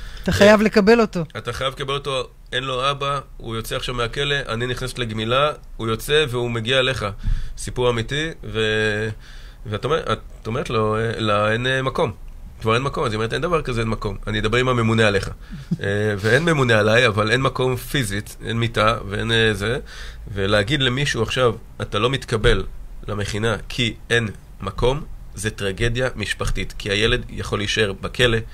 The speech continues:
Speaker 2: במעצר בית,
Speaker 1: כן,
Speaker 2: הוא
Speaker 1: זה
Speaker 2: לא
Speaker 1: משפיע על
Speaker 2: מתגייס.
Speaker 1: כל המעגלים.
Speaker 2: נכון. ו-, וגם הפוך, כשהוא נ-, מגיע למכינה,
Speaker 1: Mm-hmm.
Speaker 2: אז, אה, החיים משתנים לחלוטין, הוא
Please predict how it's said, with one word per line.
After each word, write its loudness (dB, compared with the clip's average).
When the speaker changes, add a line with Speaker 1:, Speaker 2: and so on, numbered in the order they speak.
Speaker 2:
במעצר -4
בית, 2
Speaker 1:
כן, 6
Speaker 2:
הוא 8
Speaker 1:
זה 6
Speaker 2:
לא 8
Speaker 1:
משפיע 6
על 12
Speaker 2:
מתגייס. 6
Speaker 1:
כל 6
המעגלים. 4
Speaker 2:
נכון. -8
ו-, -6
וגם -2
הפוך, -2
כשהוא -6
נ-, -6
מגיע 2
למכינה, 2
Speaker 1:
Mm-hmm. -12
Speaker 2:
אז, -12
אה, -2
החיים -4
משתנים -4
לחלוטין, -2
הוא -4